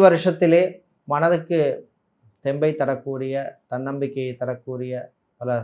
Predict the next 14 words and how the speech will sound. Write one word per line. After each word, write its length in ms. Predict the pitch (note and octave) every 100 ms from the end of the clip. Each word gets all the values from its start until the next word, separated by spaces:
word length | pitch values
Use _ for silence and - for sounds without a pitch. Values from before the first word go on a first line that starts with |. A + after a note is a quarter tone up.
| A2
சுப 220 | C#3+ D#3 D3
விஷயங்கள் 540 | A#2+ C3+ B2 B2 C3 - _ _ B2+
நடக்கும். 460 | B2 B2+ B2 C#3+ D#3+ _ _ _ _ _ _ _ _ _ C3+
தடைகளை 420 | B2+ B2+ C#3 C#3 - B2+
தாண்டி 440 | B2+ C#3 D3+ D#3 B2+
முன்னேறுவீர்கள், 720 | B2 A#2+ B2 A#2+ A#2 A#2 C3 - _ _ _ _ _ _
ஜெயித்து 320 | A#2 B2 B2 C3+ B2+
காட்டுவீர்கள். 640 | A#2+ A#2+ A2+ A#2 B2+ - _ _ _
உங்களுடைய 360 | D3+ D#3 D#3 D#3 D3+
ஆரோக்கிய 360 | F3 F#3+ F#3 F#3+
விஷயத்திலே 460 | D#3+ E3 D#3+ D#3+ D#3+ D#3+
கொஞ்சம் 260 | C#3 C3+ C3
கவனமாக 460 | C3 C3+ C#3 C3+ B2 C3 C3 -
இருக்க 220 | B2 A#2+